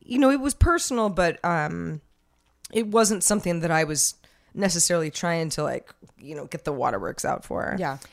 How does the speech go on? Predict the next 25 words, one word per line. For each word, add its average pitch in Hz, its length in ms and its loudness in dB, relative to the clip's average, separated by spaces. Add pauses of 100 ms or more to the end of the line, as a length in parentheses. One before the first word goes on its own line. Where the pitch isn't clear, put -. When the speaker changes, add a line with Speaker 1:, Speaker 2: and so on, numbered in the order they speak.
(160)
Speaker 1:
And 240 240 4
afterwards, 190 840 4
somebody 190 360 0
came 196 280 0
up 151 160 -4
to 196 120 -4
me 156 380 -2
that 175 180 0
had 175 180 -2
watched 147 320 -2
the 202 60 -6
talk 147 340 -2
and 170 100 -6
said, 151 400 0 (280)
"That - 120 -8
was 466 160 -2
really 190 320 -2
touching, 170 640 -4
and 196 160 -2
it 202 40 2
really 190 260 2
brought 214 320 0
tears 370 260 -4
to - 80 -6
my 151 120 -2